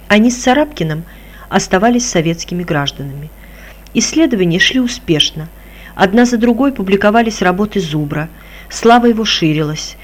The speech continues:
Особенно возросла она после публикации вместе с Циммером и Дельбрюком в тысяча девятьсот тридцать пятом году «Зелёного памфлета». Пионерская работа, заложившая количественные основы современной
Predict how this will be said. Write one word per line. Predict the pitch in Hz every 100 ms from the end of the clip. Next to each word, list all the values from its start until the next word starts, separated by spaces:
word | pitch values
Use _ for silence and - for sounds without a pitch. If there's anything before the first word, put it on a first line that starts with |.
| - - -
Особенно | 185 - 277 190 156 -
возросла | 190 196 196 208 208 277 269
она | 190 151 - - -
после | - 247 240
публикации | 214 208 214 269 262 - 214
вместе | 214 208 -
с | 196
Циммером | - 208 185 175 175
и | 190
Дельбрюком | 185 180 233 285 160 147 - - -
в | -
тысяча | 208 - 190
девятьсот | 185 196 190 196 190
тридцать | 180 175 -
пятом | 165 165 165
году | 165 156 151 151 - -
«Зелёного | 180 190 233 247 240
памфлета». | 214 208 - 165 147 143 147 - - - - -
Пионерская | 233 240 277 - 247
работа, | 233 208 165 - 156 - - - -
заложившая | 180 208 208 214 269 - 180 160 - - -
количественные | - 202 262 269 254 240 226
основы | 214 - 208 202 190 190
современной | - - 175 165 175 240 220 220